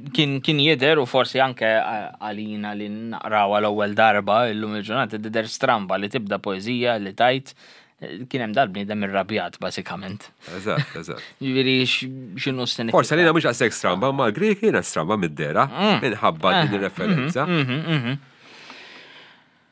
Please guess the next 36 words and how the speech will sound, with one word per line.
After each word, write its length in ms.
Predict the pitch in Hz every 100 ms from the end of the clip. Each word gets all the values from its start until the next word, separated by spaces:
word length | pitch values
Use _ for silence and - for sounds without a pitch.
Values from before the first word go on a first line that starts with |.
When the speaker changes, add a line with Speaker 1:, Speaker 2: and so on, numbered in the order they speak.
| _ _ _ _ _ _ _ _
Speaker 1:
U 240 | 175 262 226
għalli 340 | 160 185 226 196
li 100 | 147
ġitu 360 | 151 202 135 175
hekk 240 | 214 -
bla 280 | - 135 156
ma 140 | 156 180
għamel 220 | 170 160
xejn. 320 | 135 165 120 98 95 - - - - _ - - - _
Speaker 2:
Ġifieri, 400 | - 110 113 117 110 82 76
ma 180 | - 98
kienx 240 | 113 98
hemm 160 | 92 82
bżonn 300 | - 85 80 -
Speaker 1:
<laughs> 180 | 107 143
Speaker 2:
noqgħod 180 | 160 -
jaħseb. 460 | 73 - 113 135
Speaker 1:
Ma 60 | 147
kienx 240 | 147 147 -
spe-, 140 | 120
ma 140 | 123 127
kienx 160 | 131
hemm 100 | 117
spjegazzjoni 600 | 110 117 107 107 - 104 107
daqshekk 300 | 98 117 -
Speaker 2:
Eħe, 40 |
Speaker 1:
profonda 460 | 113 110 110 107 127
Speaker 2:
eħe, 80 |
Speaker 1:
wara 140 | 117 110
Speaker 2:
eħe, 60 | 80
Speaker 1:
kollox, 320 | 104 113 117
Speaker 2:
eħe, 60 | 87
eħe. 140 | 76
Speaker 1:
skont 320 | - 143 113 110
Luciano. 460 | 107 107 101 98
Speaker 2:
Eħe. 220 | 87 85